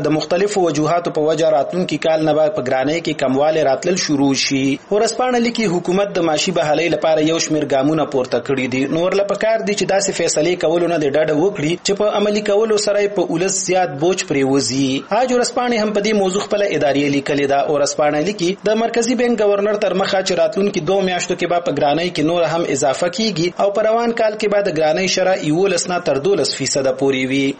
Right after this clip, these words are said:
ورځپاڼه لیکي، په بجټ کې ټیکسونه زیاتولو او د مختلفو شیانو په نرخونو کې اضافې له وجې ولس د وړاندې څخه مشکلاتو سره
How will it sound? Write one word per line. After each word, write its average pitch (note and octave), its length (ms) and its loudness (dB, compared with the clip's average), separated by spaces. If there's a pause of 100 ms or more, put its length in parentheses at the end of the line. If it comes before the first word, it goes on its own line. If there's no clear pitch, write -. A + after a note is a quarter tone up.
(100)
ورځپاڼه B3 480 0
لیکي، A#3+ 240 -2
په A3 120 0
بجټ G#3 300 0
کې G3+ 140 2
ټیکسونه G3+ 420 -2
زیاتولو E3 500 2 (120)
او - 20 4 (120)
د D3 100 2
مختلفو F3 480 -2
شیانو D#3+ 340 2
په D3 120 0
نرخونو E3 420 0
کې E3 200 -2
اضافې C3+ 400 0
له C#3+ 100 2
وجې D3 240 0 (180)
ولس A3 260 2
د G3+ 80 0
وړاندې F#3+ 420 0
څخه - 160 0 (120)
مشکلاتو D#3 500 0
سره D#3 160 2